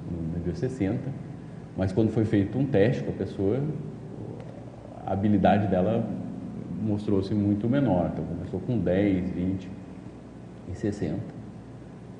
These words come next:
E aqui, como cosmograma, uma pesquisa, eh, americana sobre o quão confiante você é que você é capaz de pousar um avião. Essa foi uma pesquisa justamente para testar o efeito Dunning-Kruger,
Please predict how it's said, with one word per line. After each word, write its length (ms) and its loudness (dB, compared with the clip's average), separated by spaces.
E 80 0
aqui, 340 -4
como 200 -2
cosmograma, 760 0
uma 140 -2
pesquisa, 760 0
eh, 480 -2
americana 680 0
sobre 460 2
o 180 4
quão 240 4
confiante 680 2
você 300 -2
é 220 0
que 120 -8
você 240 -4
é 40 -2
capaz 440 0
de 60 -4
pousar 460 2
um 120 2
avião. 320 4
Essa 120 -14
foi 100 0
uma 60 -2
pesquisa 420 2
justamente 380 4
para 120 0
testar 360 -2
o 100 4
efeito 300 2
Dunning-Kruger, 680 2